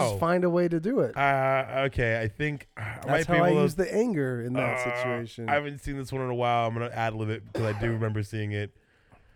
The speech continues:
Speaker 1: Okay, so, so homeboy, so, so Adam Sandler, Adam Sanddiesel,
Speaker 2: Yeah.
Speaker 1: living his life
Speaker 2: The
Speaker 1: after
Speaker 2: D's.
Speaker 1: Punch Drunk Love, after confronting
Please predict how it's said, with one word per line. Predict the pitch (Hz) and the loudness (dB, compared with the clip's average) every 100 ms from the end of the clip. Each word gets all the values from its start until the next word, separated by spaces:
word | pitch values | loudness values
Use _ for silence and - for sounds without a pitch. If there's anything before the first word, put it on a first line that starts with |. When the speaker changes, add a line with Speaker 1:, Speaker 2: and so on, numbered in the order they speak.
| - - - | -20 -10 2
Speaker 1:
Okay, | 139 123 87 82 | 4 4 0 -4
so, | - 120 117 113 | 0 2 2 0
so | 113 120 | -2 0
homeboy, | 127 143 139 143 135 131 - | 2 2 4 4 4 0 -8
so, | 120 123 117 | -4 -4 -4
so | - | -4
Adam | 117 131 139 | -2 0 0
Sandler, | 135 127 123 113 113 110 - 117 | -2 -2 0 0 0 0 -4 -4
Adam | 117 117 | -2 -2
Sanddiesel, | 110 120 110 104 104 101 101 | -4 -4 -2 -2 0 -2 -4
Speaker 2:
Yeah. | 113 104 95 - | -6 -6 -6 -8
Speaker 1:
living | 110 120 123 | -4 -2 -2
his | 117 | 0
life | 113 110 | 0 0
Speaker 2:
The | 107 | 0
Speaker 1:
after | 110 | 0
Speaker 2:
D's. | 123 113 104 | 0 -2 -2
Speaker 1:
Punch | 117 110 | -2 -2
Drunk | 113 101 | -4 -4
Love, | 104 101 95 110 | -2 -2 -2 -2
after | 101 110 | -4 -2
confronting | 104 98 113 107 110 107 104 | -8 -4 -2 0 0 -2 -4